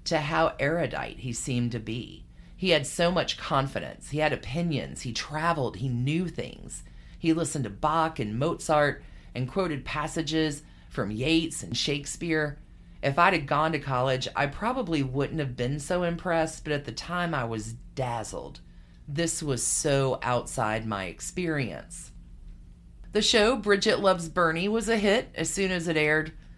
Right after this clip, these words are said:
and the show is about an interfaith couple.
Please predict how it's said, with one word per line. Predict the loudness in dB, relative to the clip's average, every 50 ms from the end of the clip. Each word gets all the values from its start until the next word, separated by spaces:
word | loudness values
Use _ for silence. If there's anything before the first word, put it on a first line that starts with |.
| -20 -20 -20 -20 -20 -14 -6 -2
and | 0 2
the | 2 2
show | 4 4 4 4 4
is | 2 2 0
about | 2 4 4 4 4
an | 4 0 0
interfaith | -2 -2 0 0 0 -2 -4 -6 -4 0 2 2 2 0 -4 -8 -14 -16 -16 -10
couple. | -4 -4 -4 -4 -4 -6 -8 -8 -8 -12